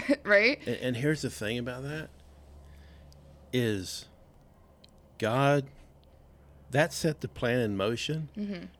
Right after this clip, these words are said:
Speaker 2: because at that moment when that happened and he cursed Satan,
Speaker 1: Mm-hmm.
Speaker 2: right? And he said, "I'm going to put enmity between your seed and her seed."
Speaker 1: Mm-hmm.
Speaker 2: That was the plan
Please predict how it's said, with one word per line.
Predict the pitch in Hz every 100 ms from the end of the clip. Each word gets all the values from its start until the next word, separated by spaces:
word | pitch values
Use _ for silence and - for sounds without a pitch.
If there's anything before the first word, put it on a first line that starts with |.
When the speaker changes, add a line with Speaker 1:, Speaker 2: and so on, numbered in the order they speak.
| - -
Speaker 2:
because | 120 131 117 104 - _ -
at | 110 -
that | 107 117 156 156
moment | 131 117 90 80 - - -
when | 113 101 95
that | 113 131
happened | 117 117 110 - 82 - - - - - - - _ -
and | 107 104 98 95 - -
he | - 110
cursed | - 123 123 - - -
Satan, | - 127 104 98 113 233
Speaker 1:
Mm-hmm. | 208 202 - - - - -
Speaker 2:
right? | 101 117 120 - - -
And | 113
he |
said, | - 110 -
"I'm | 113 117
going | 113 113
to | -
put | 110 -
enmity | 117 120 113 110 113 113
between | 113 - 110 107 104 -
your | 117 123
seed | 117 127 117 110 110 -
and | 104 101 95
her | 104 120
seed." | - 120 110 107
Speaker 1:
Mm-hmm. | 220 208 185 180 - _ _ _ _ _ _ _ _ -
Speaker 2:
That | 80 110 156 107
was | 92
the | -
plan | - 101 107 117